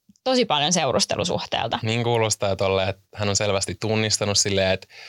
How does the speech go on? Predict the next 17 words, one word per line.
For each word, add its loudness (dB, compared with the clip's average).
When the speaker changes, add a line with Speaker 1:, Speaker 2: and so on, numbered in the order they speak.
Speaker 2:
sen -4
karisman 0
ja -2
tähtiaineksi, -4
mikä -4
Whitney -4
on, 0
ja -2
hän -4
on -4
silleen -4
halunnut 0
supportaa -2
täysin 0
niin 0
kuin -2
hyvä, -2